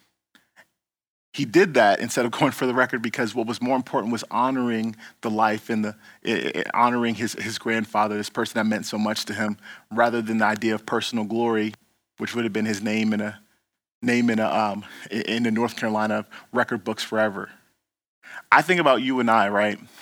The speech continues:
And I think, man, there's a lot of great things we could do in this life. There's a lot of great things that we could be remembered by. There's a lot of great things that we could just,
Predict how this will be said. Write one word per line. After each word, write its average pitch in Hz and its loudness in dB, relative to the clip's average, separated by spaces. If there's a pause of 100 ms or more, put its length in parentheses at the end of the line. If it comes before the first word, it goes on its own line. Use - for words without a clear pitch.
(300)
And 120 0
I 123 2
think, 120 -4
man, 117 0
there's 156 2
a 131 0
lot 120 6
of 120 0
great 113 0
things 113 0
we 117 -2
could 104 -4
do 104 -4
in 104 -4
this - -8
life. - -6 (1120)
There's 139 -2
a 123 2
lot 123 8
of 127 2
great 120 0
things 117 0
that - -2
we 110 0
could 110 -6
be 113 2
remembered 107 0
by. 101 0 (720)
There's 123 0
a - 4
lot 135 6
of 127 0
great 120 2
things 117 -2
that 107 -4
we 113 -2
could 113 -2
just, 110 -6